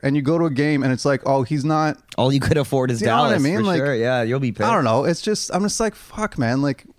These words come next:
Speaker 1: really? Like, you really can't play? You're really that
Speaker 2: At that
Speaker 1: tired?
Speaker 2: point, you gotta d-, sacrifice your entertainment for the greater good of this team.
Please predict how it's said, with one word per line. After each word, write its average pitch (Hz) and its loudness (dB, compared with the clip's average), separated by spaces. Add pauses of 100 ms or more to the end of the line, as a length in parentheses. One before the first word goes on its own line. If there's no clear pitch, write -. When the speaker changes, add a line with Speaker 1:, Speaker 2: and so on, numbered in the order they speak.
(320)
Speaker 1:
really? 196 0
Like, 175 -4
you 127 0
really 156 0
can't 151 -2
play? 143 -2
You're 139 -2
really 131 0
that 131 4
Speaker 2:
At 180 0
that 208 2
Speaker 1:
tired? 180 2
Speaker 2:
point, 214 2
you 190 0
gotta 170 2
d-, 127 -6
sacrifice 131 0
your 123 2
entertainment 107 0
for 113 0
the 104 0
greater 101 0
good 95 0
of 90 -4
this 90 -4
team. 87 -6